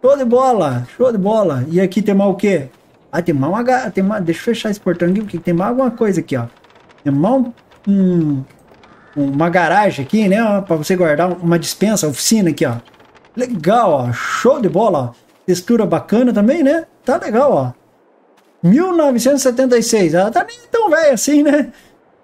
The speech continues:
E agora vamos conhecer o modular. É, o galpão modular. Olha que bacana. O galpão modular tem muita coisa, ó.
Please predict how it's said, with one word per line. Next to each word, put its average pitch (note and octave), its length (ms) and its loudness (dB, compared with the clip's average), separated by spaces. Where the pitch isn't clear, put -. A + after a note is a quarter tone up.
E G3 60 4
agora B3 300 4
vamos D#4+ 200 0
conhecer D4 640 2
o C4 400 4
modular. A#3 880 2
É, G#3 360 0
o F3 80 2
galpão A3 580 0
modular. G#3 580 2
Olha A3 140 2
que A#3 80 -2
bacana. F#3+ 340 0
O - 20 -6
galpão G3 280 2
modular B3+ 260 2
tem D4+ 240 -4
muita A3+ 840 6
coisa, G3+ 480 0
ó. C#3+ 200 0